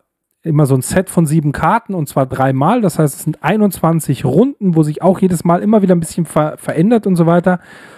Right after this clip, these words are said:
Und mich hat's sehr erinnert an Marvel, äh, Champions, äh, äh, Marvel United. Ich weiß nicht, ob ihr das mal gespielt habt.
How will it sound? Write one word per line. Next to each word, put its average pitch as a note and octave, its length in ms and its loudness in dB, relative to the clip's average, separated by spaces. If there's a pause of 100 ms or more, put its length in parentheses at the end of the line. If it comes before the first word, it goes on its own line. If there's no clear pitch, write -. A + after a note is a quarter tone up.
(280)
Und F3 260 0 (220)
mich F#3 240 2
hat's G3+ 280 -4
sehr A#3 200 4
erinnert G3+ 360 0
an D#3 180 2
Marvel, D#3 760 2
äh, B2+ 160 -2
Champions, B3+ 920 -4
äh, F#3 280 0
äh, - 20 0
Marvel F3 320 2
United. D#3+ 720 0
Ich - 80 -12
weiß E3 140 -2
nicht, E3 80 -2
ob D#3 80 -4
ihr D#3 40 -2
das F#3 220 -4
mal A3 120 2
gespielt G#3+ 420 -2
habt. - 280 -2